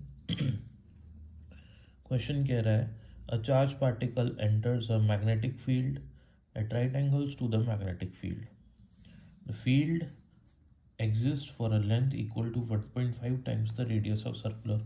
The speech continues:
path of the particle।" एक चार्ज पार्टिकल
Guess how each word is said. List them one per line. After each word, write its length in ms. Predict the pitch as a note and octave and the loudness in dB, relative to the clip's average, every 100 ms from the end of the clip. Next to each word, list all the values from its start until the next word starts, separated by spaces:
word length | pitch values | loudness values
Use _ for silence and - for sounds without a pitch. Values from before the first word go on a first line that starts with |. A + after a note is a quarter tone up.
| - | -2
path 240 | G2+ - | -4 -4
of 160 | A2 C3+ | -4 -4
the 100 | C#3 | -4
particle।" 420 | C#3 - - C3 - - _ _ _ - - - - - - | -6 -6 -10 -12 -14 -20 _ _ _ -20 -20 -20 -20 -8 -4
एक 220 | C#3 C#3 | -2 6
चार्ज 220 | A#2 G#2 | 6 6
पार्टिकल 640 | - G#2+ G2+ G#2 - C3 | 4 2 2 -2 -2 -2